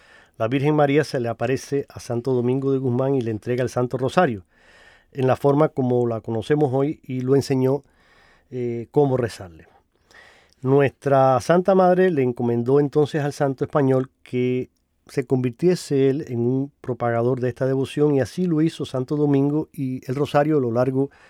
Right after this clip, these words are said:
de los siglos se fue, mm, extendiendo, fue calando, profundizando cada vez más,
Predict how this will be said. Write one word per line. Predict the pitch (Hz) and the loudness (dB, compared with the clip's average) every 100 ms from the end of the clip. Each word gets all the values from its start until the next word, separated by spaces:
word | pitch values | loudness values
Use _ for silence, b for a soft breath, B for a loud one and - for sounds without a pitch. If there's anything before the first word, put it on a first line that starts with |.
| b b b | b b b
de | 139 | 0
los | 151 - | 0 0
siglos | 147 165 170 | -2 0 -2
se | 120 | -4
fue, | - 123 127 131 - _ _ _ _ _ | -4 -2 0 -2 -6 _ _ _ _ _
mm, | 131 120 113 110 | -4 -4 -4 -8
extendiendo, | 117 - 127 151 170 185 160 123 | -6 -2 2 4 4 4 2 -4
fue | - 123 | -4 -4
calando, | 131 139 147 143 135 139 139 | 0 4 4 4 4 2 0
profundizando | 120 107 123 110 - 139 135 123 | -2 -4 -2 -2 -2 0 0 -2
cada | 123 131 | -2 -2
vez | 131 | -2
más, | 120 127 131 | -2 -2 -2